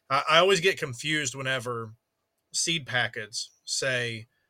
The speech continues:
"As soon as your ground can be worked, plant these seeds in the spring." And I'm like, I, it is January first and the ground could be worked right now. I don't think you know what you're saying. Like, this is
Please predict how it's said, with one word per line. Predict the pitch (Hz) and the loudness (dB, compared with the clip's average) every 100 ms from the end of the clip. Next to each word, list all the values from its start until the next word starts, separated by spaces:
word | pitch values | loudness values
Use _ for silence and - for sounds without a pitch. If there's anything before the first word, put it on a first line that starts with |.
| _ _ | _ _
"As | 151 131 | 0 2
soon | - 165 | 2 2
as | 165 143 | 0 0
your | 151 | -2
ground | 123 131 135 131 | -2 -2 -2 -4
can | 123 | -6
be | 120 | -6
worked, | 117 113 110 - | -6 -8 -10 -14
plant | 131 123 117 | -8 -8 -8
these | 117 113 | -8 -4
seeds | - 120 113 110 | -4 -4 -8 -10
in | 113 | -4
the | |
spring." | 110 - 127 120 113 | -4 -2 -2 -4 -6
And | 113 | -4
I'm | 123 131 | -4 -2
like, | 123 113 - _ _ _ _ - | -4 -6 -10 _ _ _ _ -2
I, | 127 - | 0 2
it | - 196 | 0 2
is | 196 160 117 110 - 160 127 | 2 2 -2 -8 -16 -16 -8
January | 120 160 175 170 160 147 139 | -2 0 0 -2 -2 0 0
first | 120 - 143 120 117 - - | -2 -2 0 0 -4 -8 -8
and | 143 127 | -8 -6
the | 123 117 110 113 | -6 -8 -12 -6
ground | 127 139 143 143 | 0 0 0 -4
could | 127 123 | -8 -6
be | 131 | -6
worked | 120 123 117 | -6 -8 -10
right | 117 110 120 120 117 | -14 -8 -4 -4 -4
now. | 117 113 104 104 | -8 -8 -6 -6
I | |
don't | 117 131 127 | -6 -6 -6
think | 139 123 | -8 -6
you | 123 | -8
know | 117 117 | -6 -4
what | 117 | -6
you're | 120 113 | -8 -6
saying. | - 117 101 104 110 127 120 | -4 -4 -6 -12 -16 -14 -10
Like, | 127 123 | -8 -4
this | 156 139 | -2 0
is | 135 120 | -2 -6